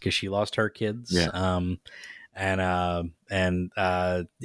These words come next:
Speaker 1: yeah, I, I, like, again, like, that's when I thought, like, "Oh, they're, they're setting up for her to die, and Spear is gonna take care of
Speaker 2: Yeah.
Speaker 1: these kids." Like, that's, Spear and Mira are gonna be these kids' foster children. Like, "Oh man, this is gonna suck." Or foster parents, this is gonna suck.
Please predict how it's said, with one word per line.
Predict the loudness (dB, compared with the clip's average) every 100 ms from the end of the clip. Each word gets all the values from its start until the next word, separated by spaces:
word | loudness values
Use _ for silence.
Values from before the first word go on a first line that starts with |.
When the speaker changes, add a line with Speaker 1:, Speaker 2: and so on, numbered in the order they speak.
| -10
Speaker 1:
yeah, | 0 2 2
I, | 0 0
I, | 0
like, | 0 -2
again, | 0 2 2 0
like, | -4 2
that's | 0 2
when | 0
I | 0
thought, | 2 0 2
like, | -2 -2 2
"Oh, | 2 2
they're, | 0 -2 -2 -6 -20 -20 -20 _
they're | -2
setting | 2 2 2
up | 0 -2
for |
her | -2 -2
to | 2
die, | 2 2 -2 -6
and | -8
Spear | -4 0 0
is | 0
gonna | -4 -2
take | -2 0
care | 2 4
of |
Speaker 2:
Yeah. | 2
Speaker 1:
these | 0 0
kids." | 2 2 0 -4 -4
Like, | -2
that's, | 2 0 -2 -14 -16 -12
Spear | -4 0 2
and | 2
Mira | 2 2 2
are | 0 0
gonna | -2 0
be | 2 2
these | 0 0
kids' | 2 2 0 -2
foster | 0 0 -2 -2
children. | 0 2 2 0
Like, | 0
"Oh | 2 2 2
man, | 2 2 0
this |
is | -2
gonna | -4
suck." | -2 2 2 0 -14 -6 -6
Or |
foster | 2 2 2 -2
parents, | -2 -2 -4
this | -6
is |
gonna | -4 -6
suck. | -2 -2 -2